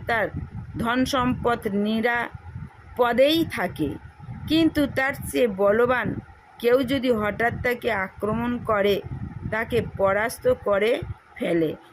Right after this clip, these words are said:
তাহলে যে সমস্ত অস্ত্রের উপর তার এত ভরসা ছিল, তা তো কেড়েই নিয়ে যায় এবং তার কাছ থেকে লুণ্ঠিত যা কিছু, সে সবই ভাগ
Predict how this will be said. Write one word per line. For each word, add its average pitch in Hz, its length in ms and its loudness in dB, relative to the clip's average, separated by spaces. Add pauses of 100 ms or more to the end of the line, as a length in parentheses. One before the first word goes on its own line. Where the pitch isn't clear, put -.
(100)
তাহলে 277 540 2 (420)
যে 254 300 0
সমস্ত 247 540 -2
অস্ত্রের 233 540 2
উপর 214 400 2 (460)
তার 240 180 -2 (120)
এত 214 440 2
ভরসা 214 460 0
ছিল, 226 440 0 (460)
তা 214 260 -2
তো 247 180 2 (440)
কেড়েই 233 420 4
নিয়ে 233 340 0
যায় 180 400 0 (400)
এবং 220 400 2 (360)
তার 233 260 0
কাছ 226 500 -6
থেকে 214 400 0 (760)
লুণ্ঠিত 269 720 4
যা 226 220 0
কিছু, 240 420 -4 (380)
সে 233 260 2
সবই 233 520 0 (380)
ভাগ 196 320 -4